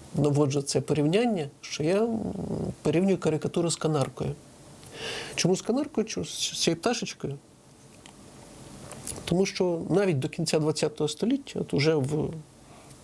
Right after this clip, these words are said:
зовсім цивілізовані, механізовані часи,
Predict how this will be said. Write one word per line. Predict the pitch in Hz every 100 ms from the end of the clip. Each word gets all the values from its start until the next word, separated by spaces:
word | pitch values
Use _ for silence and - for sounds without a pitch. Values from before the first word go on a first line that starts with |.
| - 143
зовсім | 165 151 151
цивілізовані, | 135 151 147 139 143 139 139
механізовані | 135 151 135 147 139 143 143 143
часи, | 139 156 -